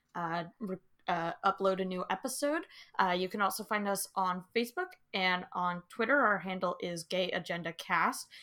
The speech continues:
And you can also find us on Patreon, uh, much like Rachel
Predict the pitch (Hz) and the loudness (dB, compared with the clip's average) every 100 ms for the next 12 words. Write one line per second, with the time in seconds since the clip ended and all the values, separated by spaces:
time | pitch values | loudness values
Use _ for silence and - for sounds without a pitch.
0 | - - 214 277 302 302 311 302 285 277 | -10 -2 -2 -2 0 0 0 0 2 2
1 | 311 302 - 220 254 294 - - 330 - | 2 0 2 4 4 2 -8 -6 -4 -2
2 | 269 190 165 143 180 - - _ 185 180 | 0 2 4 2 -2 -10 -20 _ 4 6
3 | 175 185 226 - 233 214 202 196 - - | 4 4 2 2 0 4 4 4 0 -14
4 | _ 175 175 208 302 - 196 180 190 262 | _ -8 0 2 2 0 2 2 2 0
5 | 294 | -4